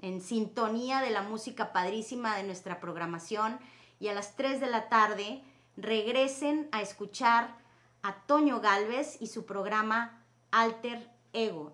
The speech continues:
Tenemos mucha programación padrísima en esta nueva radiodifusora. Ya vamos a cumplir un año y estamos muy contentos de poder llegar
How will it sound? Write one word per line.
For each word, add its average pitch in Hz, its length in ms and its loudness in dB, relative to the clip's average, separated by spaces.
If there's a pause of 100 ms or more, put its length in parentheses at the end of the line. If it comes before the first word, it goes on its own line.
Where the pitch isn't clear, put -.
Tenemos 226 400 -2
mucha 294 340 0
programación 214 680 -2
padrísima 226 800 0
en 208 120 -4
esta 220 480 -2 (480)
nueva 240 280 4
radiodifusora. 214 1080 2 (120)
Ya 202 160 6
vamos 226 240 4
a 220 100 -12
cumplir 220 360 -2
un 226 140 0
año 269 460 2 (360)
y 214 100 -6
estamos 214 440 -2
muy 262 200 -2
contentos 226 540 -2
de 226 100 -2
poder 196 340 0
llegar 196 480 2